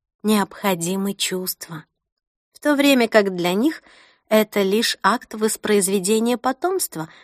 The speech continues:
которому они предаются, когда слишком нервничают или беспокоятся за выживание своего вида. Феликс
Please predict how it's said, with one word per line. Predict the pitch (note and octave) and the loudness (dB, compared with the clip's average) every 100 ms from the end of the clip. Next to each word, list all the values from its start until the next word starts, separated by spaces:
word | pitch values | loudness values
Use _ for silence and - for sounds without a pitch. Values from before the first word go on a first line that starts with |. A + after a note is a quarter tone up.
| _ | _
которому | - B3 B3+ B3 A#3 | -4 -2 0 2 2
они | A#3 A#3 | 2 2
предаются, | A3+ B3 A3+ C#4+ F4+ - - | 0 -2 2 4 4 2 -4
когда | - G#3+ G3+ G#3 | -2 -2 0 0
слишком | G#3+ C#4 F4 - B3 A3+ | 0 0 0 0 0 4
нервничают | G#3+ F#3+ D#3 D3+ D3+ - - F3+ - _ _ - | 4 4 2 -4 -6 -6 -6 -10 -20 _ _ 4
или | G4+ D#4+ | 6 6
беспокоятся | F#3+ G3+ - A3 C4 B3 F3+ - F#3+ - | 6 2 4 2 4 2 2 0 0 0
за | A#3+ B3+ | 0 2
выживание | A3 G3 F#3+ G3 B3 F3+ | 2 2 2 2 2 0
своего | D3+ - F3 F3+ F#3+ | 0 -2 -2 -4 -4
вида. | F3 E3 D#3+ - - _ _ _ _ _ _ _ _ _ _ | -4 -6 -8 -12 -18 _ _ _ _ _ _ _ _ _ _
Феликс | _ G#3 A#3+ D4+ D#4+ - | _ -2 0 0 0 -2